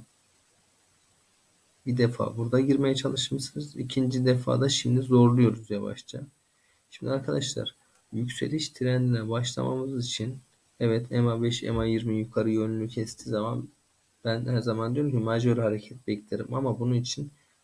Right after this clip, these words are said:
başka pozitif şeylerin de oluşması lazım. E, bir, e, bu alçalan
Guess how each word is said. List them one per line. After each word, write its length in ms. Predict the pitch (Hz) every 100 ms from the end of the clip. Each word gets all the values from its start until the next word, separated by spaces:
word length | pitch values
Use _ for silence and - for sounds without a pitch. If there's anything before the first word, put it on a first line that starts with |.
| _
başka 520 | - 107 - 123 127 127
pozitif 460 | 123 113 - 120 123
şeylerin 420 | 107 107 110 117
de 40 |
oluşması 600 | 107 107 - 104 - -
lazım. 340 | 104 104 - 120 _ _ _ _ _ _ _ _ -
E, 180 | 113 120
bir, 360 | 143 - - - _ _ _ _ _ _ _ _ _ _ _ _ _ -
e, 300 | 143 - - 123 -
bu 420 | 139 127 127 - _ _ _ _ _ _ _ _ _ -
alçalan 680 | 117 123 - 127 123 127